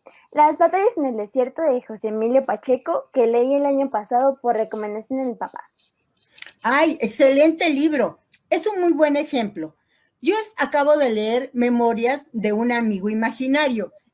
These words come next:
Speaker 2: Es un texto también narrativo, muy interesante, que les recomiendo a todos ustedes. Les voy a mostrar el inicio para que motivarlos a que lo lean.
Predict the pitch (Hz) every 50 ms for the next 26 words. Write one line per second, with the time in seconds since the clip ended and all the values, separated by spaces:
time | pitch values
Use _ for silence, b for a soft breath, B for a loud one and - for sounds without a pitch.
0 | _ _ - 294 311 320 381 392 311 - 277 240 240 - - 294 277 285 - 190
1 | 185 175 170 165 165 180 185 190 202 226 226 220 320 311 302 240 214 190 - _
2 | _ _ _ - 247 262 285 320 339 370 392 392 - - 233 220 214 220 190 170
3 | 175 196 - - 202 180 185 160 - - - _ b b b b b b - 262
4 | 262 254 247 226 262 247 247 277 269 269 269 285 294 294 285 320 302 302 - 233
5 | 214 214 226 226 - 233 208 - - 262 240 190 165 - - - - - _ _
6 | _ _ _ 294 320 330 320 403 427 453 453 427 403 339 - - 262 269 277 254
7 | 269 262 262 240 233 233 240 262 269 269 - - 330 330 349 - - _ _ -
8 | 277 277 277 285 277 - 285 277 277 277 - _ _ _ _ _ _ _ 262 269
9 | 277 277 302 302 285 311 320 302 311 320 330 320 311 247 202 226 208 202 190 196
10 | 196 190 185 165 156 - -